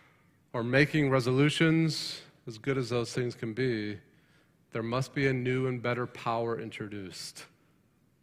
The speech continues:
And that's the glory and the wonder and the beauty of the Lord Jesus Christ. Let me illustrate it this way. Suppose you're at work,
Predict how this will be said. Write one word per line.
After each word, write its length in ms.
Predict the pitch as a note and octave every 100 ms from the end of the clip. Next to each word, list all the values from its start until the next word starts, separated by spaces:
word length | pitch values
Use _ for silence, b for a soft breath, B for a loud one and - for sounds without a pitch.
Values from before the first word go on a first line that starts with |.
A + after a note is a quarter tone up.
| -
And 100 | A2
that's 180 | A2 -
the 120 | A2
glory 380 | A2+ A2+ A#2 A#2+
and 100 | A#2
the 40 |
wonder 360 | G#2+ A2 G#2+ G#2+
and 120 | G#2
the 40 |
beauty 560 | G2+ G#2 G#2 G#2 G#2 G2 b b
of 140 | A#2 G#2+
the 60 |
Lord 340 | G2+ G2+ F#2+ F2+
Jesus 380 | G2 F2 F2+
Christ. 600 | - G2 G2 G#2 - - _ _ _ _ _ _ _ _ _ _ _ _ _ _ _ _ _ _ _ _ _ _ _ _ _ _ b b b b b b B2
Let 80 |
me 60 | A#2+
illustrate 380 | B2 A2 B2+ A2+
it 80 | A2
this 220 | G#2+ -
way. 160 | F2+ F2+ _ _ _ _ _ _ _ _ _ -
Suppose 500 | - B2 - B2+ C3
you're 120 | C3 C3+
at 80 |
work, 460 | A#2+ A2+ A#2 A#2